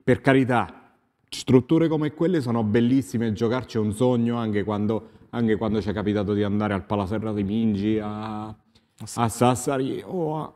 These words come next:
Speaker 1: <clears throat> o anche al Paladozza quando siamo stati. Bellissimo, però, cioè, non è un palazzetto dove, dove,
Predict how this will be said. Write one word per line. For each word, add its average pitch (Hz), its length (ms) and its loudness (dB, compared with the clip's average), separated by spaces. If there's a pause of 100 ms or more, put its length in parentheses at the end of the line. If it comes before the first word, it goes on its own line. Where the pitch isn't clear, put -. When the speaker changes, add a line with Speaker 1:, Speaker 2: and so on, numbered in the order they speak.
(100)
Speaker 1:
<clears throat> 160 580 4
o 110 100 -6
anche 110 260 0
al 104 100 0
Paladozza 117 580 0
quando 113 220 -4
siamo 113 220 -6
stati. 123 280 -10 (440)
Bellissimo, 120 840 4 (220)
però, 120 540 -4 (680)
cioè, 135 200 2
non 123 200 2
è 160 80 0
un 156 240 2
palazzetto 135 880 0
dove, 117 840 0
dove, 120 600 0